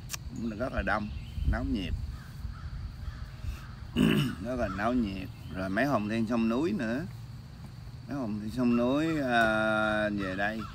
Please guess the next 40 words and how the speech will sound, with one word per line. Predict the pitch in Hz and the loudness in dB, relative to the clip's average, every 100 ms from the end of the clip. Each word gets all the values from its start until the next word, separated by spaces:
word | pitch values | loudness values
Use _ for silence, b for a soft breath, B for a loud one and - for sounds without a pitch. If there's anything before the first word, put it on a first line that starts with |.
| B - | B -8
Như | 170 170 | -4 0
mình | 143 123 107 104 101 | 4 6 4 0 -2
người | 98 95 | -4 -4
thế | 113 151 | -4 -4
gian | 139 135 135 127 120 117 - - - - | 2 6 6 6 2 -4 -12 -14 -14 -6
với | 135 147 | 2 4
người | 123 107 98 95 | 6 4 4 2
ở | 95 127 | 4 4
bên | 131 120 110 92 - | 4 2 -2 -6 -8
cõi, | 87 110 143 151 | -6 -2 -4 -2
à, | 127 110 107 | -2 -2 -2
vô | 120 123 117 | -2 0 0
vi | 123 127 | 0 0
á, | 147 120 - - - - - | -2 -6 -10 -14 -14 -10 -6
cũng | 104 | -4
rất | 143 156 | -4 -4
là | 113 | 0
gần | 104 95 92 | 2 4 2
với | 123 | 0
nhau | 143 135 123 | 2 2 2
nha | 117 | 2
quý | 131 127 | 0 0
vị. | 92 82 67 - B B - | -2 -6 -10 -12 B B -8
Cái | 143 | -4
phong | 135 127 120 | 0 2 4
tục | 101 - | 2 0
của | 117 | 2
mình | 127 107 90 92 92 - | 4 4 2 -2 2 4
với | 131 | 6
bên | 123 120 | 4 2
kia | 131 131 123 104 | 2 4 4 2
cũng | 98 127 143 | -2 -2 0
gần | 113 98 98 131 | 2 2 2 2
như | 127 120 117 | 4 2 2
nhau, | 117 117 113 113 | 2 4 4 4
nhưng | 113 120 | 2 0
mà | 101 87 | -2 -4
tự | 90 92 | -4 -2
vì | 101 95 | 0 0
mình | 92 90 87 85 | -2 -2 -4 -4